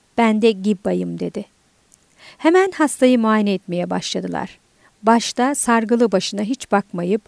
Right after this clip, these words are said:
avuç içlerine ve ayak tabanlarına baktılar.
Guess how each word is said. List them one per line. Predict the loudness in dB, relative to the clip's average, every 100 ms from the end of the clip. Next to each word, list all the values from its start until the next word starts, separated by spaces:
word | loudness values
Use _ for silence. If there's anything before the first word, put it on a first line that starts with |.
| -14 -20 _
avuç | 0 0 0 -2
içlerine | -6 -2 0 0 -2
ve | -2
ayak | 0 0 0 -2
tabanlarına | -6 -4 -4 -6 -6 -6
baktılar. | -6 -8 -8 -8 -8